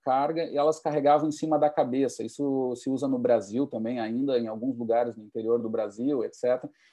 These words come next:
E em outros países se usa esse carregamento de carga sobre a cabeça. Muitas vezes se bota um pano e se bota ali, mu-, às vezes as mulheres caminhando, se, só apoiando com a mão,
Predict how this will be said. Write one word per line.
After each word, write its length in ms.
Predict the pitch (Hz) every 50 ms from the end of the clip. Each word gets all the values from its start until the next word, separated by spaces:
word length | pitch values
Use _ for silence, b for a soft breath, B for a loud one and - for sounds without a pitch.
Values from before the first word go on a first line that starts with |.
| b _
E 120 | - 107 110
em 160 | 104 107 117
outros 220 | 123 143 143 -
países 520 | - - 117 113 117 123 131 123 131 123 -
se 100 | - 131
usa 240 | 127 131 131 131
esse 160 | 135 135 - -
carregamento 720 | - 139 123 135 127 127 123 120 120 127 127 139 135 135
de 120 | 117 123
carga 340 | - - 113 117 120 127 127
sobre 260 | - - 127 120 135
a 40 | 131
cabeça. 340 | - 135 120 113 107 - 127
Muitas 260 | 135 135 - 131 113
vezes 160 | 127 139 139
se 80 | - 127
bota 280 | 117 117 123 123 -
um 100 | 127 131
pano 460 | 117 - - 131 139 147 147 165 170 - _ _ _ _
e 80 | - 135
se 160 | 135 - 143
bota 320 | 127 123 127 131 135 -
ali, 120 | 139 120 117
mu-, 160 | 117 117 98
às 420 | 85 113 117 113 110 113 117 110
vezes 220 | 113 123 123 123 127
as 180 | 127 123 120
mulheres 380 | 123 123 120 123 123 120 120 -
caminhando, 500 | - 123 117 120 117 117 120 127 135 127
se, 180 | - - 131 117 -
só 200 | - - 135 127
apoiando 560 | 131 - 139 127 123 120 123 131 135 135 117
com 120 | - -
a 60 | 117 113
mão, 420 | 117 113 110 113 123 143 143 139